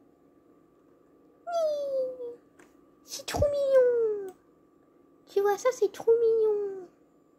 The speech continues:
Oui. Et toi, dégage. C'est pas le tien. Voilà. C'est le mien. Hum. Il est beau.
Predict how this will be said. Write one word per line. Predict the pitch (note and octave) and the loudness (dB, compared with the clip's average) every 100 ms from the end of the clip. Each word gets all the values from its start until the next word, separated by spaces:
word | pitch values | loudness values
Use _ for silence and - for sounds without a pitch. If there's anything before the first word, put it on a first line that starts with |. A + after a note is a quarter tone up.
| _ _ _ _ _ _ _ _ - | _ _ _ _ _ _ _ _ -12
Oui. | C#5+ C#5 C5 A#4+ B4 - _ - | -6 0 2 2 0 -4 _ 8
Et | D4 | 8
toi, | D4+ G#4+ | 10 6
dégage. | F4 F4 G#4+ A4 - C4+ - _ _ | 6 6 8 8 4 -6 -10 _ _
C'est | - D#4 | -10 -6
pas | D4+ F4 | -4 -6
le | |
tien. | - B3+ C4 _ - _ _ _ _ _ _ - - _ - _ _ - | -8 -16 -18 _ -20 _ _ _ _ _ _ -20 -20 _ -20 _ _ -2
Voilà. | D4+ D4+ D#4+ E4 E4 - _ _ _ _ | 4 4 4 -2 -6 -10 _ _ _ _
C'est | - D#4+ | -2 4
le | D4+ D#4 E4+ | 6 6 4
mien. | E4 C4 C#4 - _ _ _ _ _ _ _ _ _ _ _ _ _ _ _ _ _ _ - _ _ _ - | 2 0 -2 -12 _ _ _ _ _ _ _ _ _ _ _ _ _ _ _ _ _ _ -20 _ _ _ -16
Hum. | G4+ G4 G4 G4 - _ _ _ _ - - - - _ _ _ _ _ _ _ _ - | -12 -10 -10 -10 -14 _ _ _ _ -20 -20 -20 -20 _ _ _ _ _ _ _ _ 2
Il | D4 | 6
est | D4+ | 6
beau. | B3 B3+ C4+ | 6 2 2